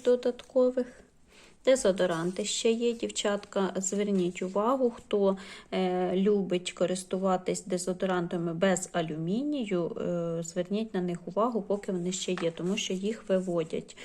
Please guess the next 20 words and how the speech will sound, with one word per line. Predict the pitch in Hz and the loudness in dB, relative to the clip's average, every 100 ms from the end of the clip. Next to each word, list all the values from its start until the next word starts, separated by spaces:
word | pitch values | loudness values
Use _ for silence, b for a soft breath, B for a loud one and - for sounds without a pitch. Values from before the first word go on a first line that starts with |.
| B B B | B B B
е, | 180 170 | -6 -4
з, | 170 - 180 | -6 -10 -4
е, | 170 - - 170 175 | -4 -2 -4 -4 -2
нашого | 170 175 180 165 | -2 -2 -2 -4
каталогу, | 170 165 170 208 277 269 | -6 -4 0 2 2 2
їх | 196 190 | 0 0
не | 170 | -4
буде | 165 - - 170 | -4 -6 -6 -8
на | 190 | -6
виробництві. | 180 170 185 233 285 - - 240 226 208 196 | -8 -8 -8 -6 -6 -8 -8 -2 0 0 -4
Зверніть | 190 196 190 226 220 185 | -4 -4 -2 -2 -2 -2
увагу, | 170 165 175 | -2 -4 -2
я | 220 | 0
вже | 214 190 | 0 -4
собі | 190 190 190 | -6 -8 -6
затарилась | 175 165 - 214 262 277 269 262 | -4 -6 -6 -4 -2 -2 -2 -6
і | 190 | -8
ще, | - 214 233 | -4 -2 -2
напевно, | 208 190 196 202 190 | -2 -2 -2 -2 -2
візьму | 190 - 175 180 | -2 -4 -2 -2